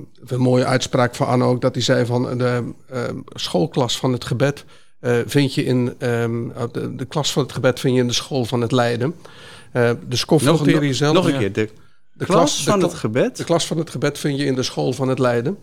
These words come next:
Speaker 1: Eh, dus confronteer jezelf met lijden. Eh, neem de informatie tot je, lees erover, duik erin. Want dat stimuleert je gebed en stimuleert je, stimuleert je betrokkenheid bij de vervolgde kerk. En dat is wat iedereen kan doen hier in Nederland.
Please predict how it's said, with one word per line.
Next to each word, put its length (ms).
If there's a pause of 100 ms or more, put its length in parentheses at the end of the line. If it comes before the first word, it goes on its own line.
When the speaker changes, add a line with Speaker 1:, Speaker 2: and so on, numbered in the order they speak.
(480)
Speaker 1:
Eh, 180 (200)
dus 240
confronteer 580
jezelf 400
met 160
lijden. 580 (160)
Eh, 140
neem 240
de 80
informatie 680
tot 260
je, 260
lees 360
erover, 600
duik 260
erin. 400 (340)
Want 140
dat 140
stimuleert 560
je 80
gebed 380
en 60
stimuleert 560
je, 220
stimuleert 460
je 60
betrokkenheid 600
bij 140
de 80
vervolgde 440
kerk. 300 (240)
En 100
dat 140
is 80
wat 160
iedereen 340
kan 180
doen 260
hier 340
in 80
Nederland. 580